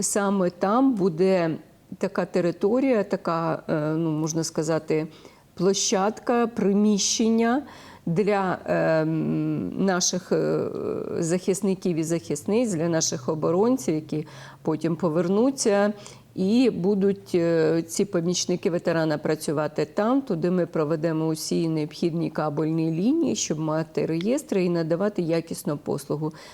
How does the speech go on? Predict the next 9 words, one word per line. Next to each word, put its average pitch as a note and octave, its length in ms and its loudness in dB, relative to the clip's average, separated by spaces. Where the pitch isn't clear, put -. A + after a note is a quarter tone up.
Уже F3 560 2
в - 100 -16
цьому E3 380 -2
хабі D#3+ 420 -2
ветерана, F#3+ 720 2
я D#3 80 0
думаю, F3 260 2
що E3+ 180 -2
пізніше E3 640 0